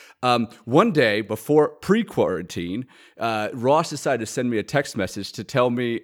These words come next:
about what he had looked up on the internet, which was what bars were having a trivia night, and then told me in my single state that I was in, and that, like, you know, you could go out and go to trivia night and then tell me all about it. And I think in some ways it's nice to have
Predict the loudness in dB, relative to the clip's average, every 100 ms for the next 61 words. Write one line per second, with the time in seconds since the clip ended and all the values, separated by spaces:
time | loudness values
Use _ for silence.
0 | -6 -2 -2 0 0 -2 -2 -2 -4 -2
1 | -2 0 -2 -4 -4 -4 0 -2 -2 -10
2 | -14 0 0 0 -2 2 2 0 0 0
3 | 0 -2 -6 -6 -6 -6 -10 -16 -18 _
4 | _ _ -20 -20 -18 0 2 6 4 4
5 | 2 2 0 -4 -6 -14 _ _ 0 2
6 | 4 4 2 -2 -8 0 2 2 -2 -4
7 | -4 -8 -12 -14 -12 -8 -4 -4 -4 -6
8 | -6 -6 -6 -6 -4 -2 -4 -4 0 4
9 | 4 4 0 -2 -2 -2 -4 -2 -2 -2
10 | -4 -6 -10 -16 -6 0 2 0 0 0
11 | 2 2 2 2 2 0 -2 -6 -16 _
12 | _ _ _ _ _ 0 2 2 0 -2
13 | -2 0 2 2 2 -2 -6 -2 0 0
14 | -4 -10 -6 -6